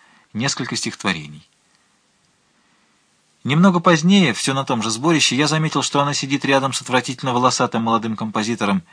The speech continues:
Иваном Нагим. Они пили на брудершафт, для чего полагается переплести руки сотрапезников, а на расстоянии нескольких стульев от них доктор Баракан, талантливый невропатолог и последний Лизин любовник,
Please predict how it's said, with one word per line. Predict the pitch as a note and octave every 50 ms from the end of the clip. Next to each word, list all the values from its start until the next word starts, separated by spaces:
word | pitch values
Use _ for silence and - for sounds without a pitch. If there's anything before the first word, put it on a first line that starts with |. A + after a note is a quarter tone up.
| _ _ _ -
Иваном | G#2+ G2+ A2 G#2+ G#2 G2+ G2
Нагим. | G2+ G2+ G2 F#2 G#2+ B2+ D3 D#3 D#3 - _ _ _ _ _ _ _ _ _ _ _ _ _ _ - - _ _
Они | - G#2+ A2 A#2+ A#2 G#2
пили | - A#2+ C3+ C3+ C3
на | B2 A#2+
брудершафт, | A2 A#2 A2+ G#2+ A#2 G#2+ - - - - - - - - - _ _ _ - _ - - _
для | - F#2 G#2
чего | G2+ - A#2 A2+ A#2 A2
полагается | - A2+ A2+ A2 G#2+ A2+ G#2+ G2+ - - F#2+
переплести | - G#2 G#2+ - - A2 G2 - - A#2
руки | A2 A2+ A#2+ A2 - G#2+
сотрапезников, | - F2+ - G2 F#2 - G2+ F2+ E2 F2+ E2+ E2 - E2 - - - - _ _ _ - - - - _
а | - G2 F#2+
на | F#2+ G2+ G2+
расстоянии | G#2 - - B2 A#2+ A#2 A2 G#2+ A2
нескольких | A2+ A2+ A2 - - G2+ F#2+ - G#2+ -
стульев | - - G3+ G#3 F#3+ C3+ - -
от | G2+ - -
них | G2+ F#2 - - _ _ _ _ _ _ _ - - - -
доктор | - A2+ D3 D#3 - - - C3+ A#2+
Баракан, | A2+ B2 B2+ B2+ C3 - - F#3 F#3+ F3 E3
талантливый | - C3+ B2 A#2 A2 G2+ - A2 G#2 G#2 G#2
невропатолог | G#2 G2+ G#2 G2+ - A2 G#2 - G#2+ G2 F#2+ - - - -
и | - G#2 F#2+
последний | F2 - G2+ - - A2 F#2+ F2+ F#2+ F#2
Лизин | F#2+ F#2 F2 F#2+ F#2+
любовник, | F#2+ G2 G#2+ D3 E3+ E3+ D#3+ D#3 - _